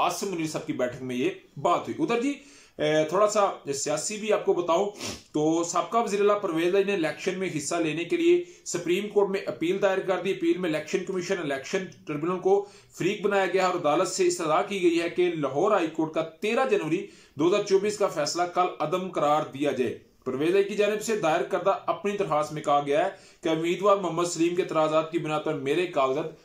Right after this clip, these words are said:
मुस्तरद किए गए। हालांकि आज उनकी बेगम कैसरा लाई बीबी जो है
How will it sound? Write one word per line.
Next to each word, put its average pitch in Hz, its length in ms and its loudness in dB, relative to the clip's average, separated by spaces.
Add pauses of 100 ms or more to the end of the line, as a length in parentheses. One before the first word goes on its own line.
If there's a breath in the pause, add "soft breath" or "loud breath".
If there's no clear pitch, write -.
(140 soft breath)
मुस्तरद 180 500 -2
किए 214 200 0
गए। 190 260 2
हालांकि 190 320 0 (120)
आज 165 180 2
उनकी 170 240 -2 (100)
बेगम 147 300 0 (120)
कैसरा 160 360 0
लाई 160 200 2
बीबी 131 280 -4
जो 131 140 -2
है 135 160 0